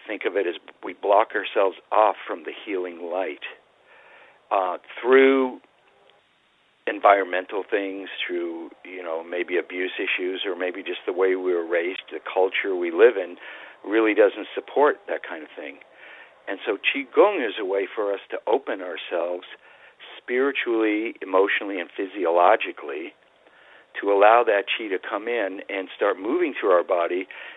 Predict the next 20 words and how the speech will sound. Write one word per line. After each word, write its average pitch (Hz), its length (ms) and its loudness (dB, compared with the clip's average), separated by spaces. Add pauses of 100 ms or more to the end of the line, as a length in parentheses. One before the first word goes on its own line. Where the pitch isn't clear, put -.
(140)
and 101 280 -4
opening 123 520 4
the 87 80 4
pathways 92 640 0
that 98 80 -2
have 87 100 -2
been 80 220 -4
blocked. 90 460 -2 (160)
And 98 340 -2
we 104 100 -6
do 117 200 0
a 107 80 2
lot 139 340 4
of 156 80 2
work 151 220 0
in 131 80 -10
Qigong 123 400 -2
with 87 120 -8 (120)
feeding 107 320 -8
the 82 80 -10